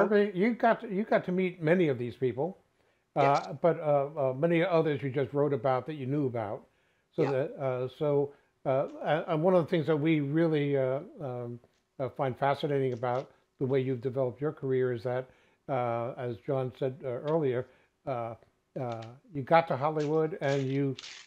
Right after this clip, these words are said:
Speaker 1: met a lot of the people who were idols of yours in one form or another. So, uh, maybe we can start with, uh, one or two of the people that, uh,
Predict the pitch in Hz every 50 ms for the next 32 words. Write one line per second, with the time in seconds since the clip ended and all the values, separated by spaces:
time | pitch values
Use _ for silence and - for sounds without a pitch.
0 | _ _ - 143 143 170 202 196 - 139 143 156 156 151 147 147 131 - 160 170
1 | 170 - 160 139 143 156 143 139 139 147 - - 131 151 185 196 196 165 127 139
2 | 131 - - 117 110 107 110 135 131 - - _ _ _ _ _ _ _ - 156
3 | 135 131 135 139 135 151 147 139 139 - 151 139 127 123 123 120 120 143 165 139
4 | 123 113 110 - _ _ _ _ _ _ _ - 170 160 156 160 165 - _ _
5 | _ _ _ _ - 151 143 135 131 131 135 156 156 190 233 233 220 196 180 185
6 | 175 185 147 - - - 165 165 175 170 151 143 143 139 123 113 - 139 131 131
7 | 135 135 135 151 180 185 185 - - 170 160 151 139 131 - 156 147 143 147 139
8 | 123 135 131 127 135 - _ _ _ _ _ _ _ _ _ - 139 131 127 120
9 | 120 120